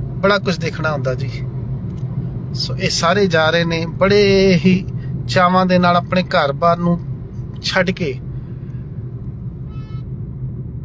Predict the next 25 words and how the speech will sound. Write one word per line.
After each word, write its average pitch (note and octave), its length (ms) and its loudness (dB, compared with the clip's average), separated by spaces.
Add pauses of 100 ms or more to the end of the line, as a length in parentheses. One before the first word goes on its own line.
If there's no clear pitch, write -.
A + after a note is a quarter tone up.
(640)
ਡਰ F#3 280 4
ਕੱਢ G#3+ 200 0
ਕੇ G#3+ 140 2
ਆਪਣੇ G3 260 4
ਦਿਲ, E3+ 260 4 (120)
ਦਿਲਾਂ F3 280 6
ਵਿੱਚੋਂ। C#3 300 -2 (420)
ਆਹ E3+ 120 4
ਵੇਖੋ, D3+ 320 -4
ਇਹ D3 60 0
ਰਾਸ਼ਨ E3+ 440 2
ਸਾਰਾ G3 360 2
ਜਾ D#3 260 4
ਰਿਹਾ D3+ 120 4
ਉੱਥੇ। D3+ 300 -2 (1000)
ਤੇ D3+ 300 -2
ਸੱਚੇ F3 320 0
ਪਾਤਸ਼ਾਹ F#3+ 760 4
ਸਰਬੱਤ F#3 380 2
ਦਾ G#3+ 180 2
ਭਲਾ E3 380 2 (760)
ਚੱਲਦਾ G#3 380 2
ਵਿਚਾਰ F#3 300 4
ਟਰੱਸਟ F3 340 2
ਦੇ F3 220 0